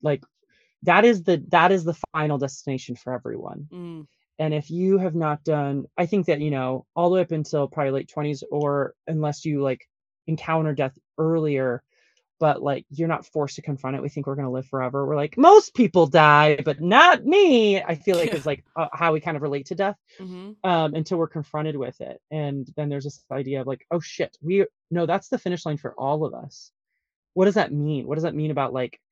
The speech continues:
Speaker 1: how I live my life? Because we all, like, cross, like, it, it's not like it's a race.
Speaker 2: Mm.
Speaker 1: Well, it is, but we all are, it's the same finish line. And so, like, um, what is, does, do finances count? Do,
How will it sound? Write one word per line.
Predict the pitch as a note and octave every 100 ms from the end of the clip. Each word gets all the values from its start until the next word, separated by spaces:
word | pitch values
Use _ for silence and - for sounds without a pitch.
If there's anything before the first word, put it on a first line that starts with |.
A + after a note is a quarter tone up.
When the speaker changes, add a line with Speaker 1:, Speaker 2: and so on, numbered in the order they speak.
| _
Speaker 1:
how | - D#3
I | D3+
live | C#3 C#3
my | B2+
life? | A#2 C#3 C#3 _
Because | D3 C#3+
we | D3+ D#3
all, | E3+ F#3+ F#3+ F#3 -
like, | D3+ C#3+ - _
cross, | - F3+ E3+ D#3+ - _
like, | E3+ D3+
it, | E3
it's | D#3 -
not | F#3+
like | F3+ E3+
it's | -
a | C#3
race. | D3+ D#3+ C3 - - _ _ _ _ -
Speaker 2:
Mm. | F#3 E3+
Speaker 1:
Well, | F3+ -
it | D#3+
is, | F3+ D#3
but | E3+
we | D#3+
all | E3 E3+ E3
are, | D3+ - _
it's | - D3+ -
the | E3
same | G3+ F3+
finish | F3 F#3 -
line. | D3 - -
And | D#3+
so, | - F3
like, | E3 D3+ _ _ _ _ _ _ _
um, | E3+ D#3 C#3 C3+ _ _
what | F3 E3 F#3+
is, | F3+ _ _ _ _ _ _ _ _
does, | F3+ D3+ D3 _
do | - D#3
finances | - F#3+ G3 E3 C#3+ C#3+
count? | - - _ _ -
Do, | D#3 D3 C#3+ C#3